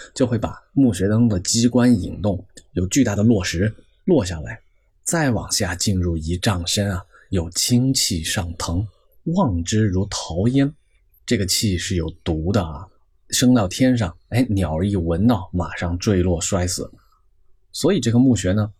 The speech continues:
没有人敢下去盗掘它。这里边提到两个细节啊，一个是放入一只鹅去触发坠石机关，第二个是墓穴当中有毒气。这个细节呢，其实就被《鬼吹灯》和《盗墓笔记》啊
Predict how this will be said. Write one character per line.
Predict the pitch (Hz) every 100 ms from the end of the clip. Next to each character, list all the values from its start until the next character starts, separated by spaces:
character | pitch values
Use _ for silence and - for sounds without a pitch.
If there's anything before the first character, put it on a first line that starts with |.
| _
没 | - 98 175
有 | 143
人 | 80 85 113
敢 | 85 110
下 | - 87
去 | 90 90
盗 | - 92 78
掘 | - 80
它。 | 85 113 - _ _ _
这 | - 208
里 | 104
边 | 95 104
提 | 127
到 | 139
两 | 80
个 | 90
细 | - 120
节 | 87 82
啊， | 87 85 -
一 | - 92 120
个 | 123
是 | 101 85 - _
放 | - 120 98
入 | 98 95
一 | 90
只 | 95
鹅 | 95 80 87
去 | 107 98 82
触 | 78 - 98
发 | 87 92 92
坠 | - 113 82
石 | - 85
机 | 92
关， | 95 98 110 - - -
第 | -
二 | 165 110
个 | 95
是 | 90 92
墓 | 98 131 95
穴 | 92
当 | 110 117
中 | 127
有 | 110 - -
毒 | 82 123
气。 | - - 117 - _
这 | - 233
个 | 190
细 | - 185
节 | 101 98
呢， | 104 101 _
其 | - 113
实 | 110
就 | 107 101
被 | - 95 90
《鬼 | 85
吹 | 73 104
灯》 | 104 107 107
和 | 90 85
《盗 | 95
墓 | 92 87
笔 | 90
记》 | - 90
啊 | 87